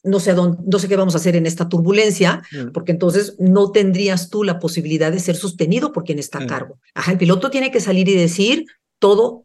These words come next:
Speaker 1: voy a hacer todo lo posible, todo está bajo control, lo que a mí me corresponde", aunque se meta a la cabina y diga, "Ups, <laughs> ¿por dónde empiezo?".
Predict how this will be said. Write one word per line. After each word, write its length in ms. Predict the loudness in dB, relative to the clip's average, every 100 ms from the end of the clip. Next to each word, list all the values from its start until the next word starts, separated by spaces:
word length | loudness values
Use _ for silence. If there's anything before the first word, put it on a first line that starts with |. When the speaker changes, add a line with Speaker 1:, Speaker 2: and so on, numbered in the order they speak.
| _
Speaker 1:
voy 200 | 2 2
a 40 |
hacer 220 | 4 -2 0
todo 240 | 0 2
lo 120 | -2
posible, 360 | -2 -4 -2 0
todo 220 | 2 0
está 180 | 0 -2
bajo 260 | -2 -4
control, 340 | -6 -6 -2 -2
lo 100 | -2
que 80 | 0
a 40 |
mí 140 | 2
me 160 | 2 0
corresponde", 580 | -2 -4 -6 -6 -6 -4
aunque 260 | 0 2 0
se 180 | 0 0
meta 220 | 0 -2
a 40 |
la 100 | -2
cabina 320 | -2 0 2 2
y 60 |
diga, 340 | 2 0 -2 -2
"Ups, 560 | -4 -4 -12 -14 _ _
<laughs> 520 | -4 -2 -2 -10 0
¿por 140 | 2
dónde 220 | 2 2 2
empiezo?". 480 | 2 2 2 0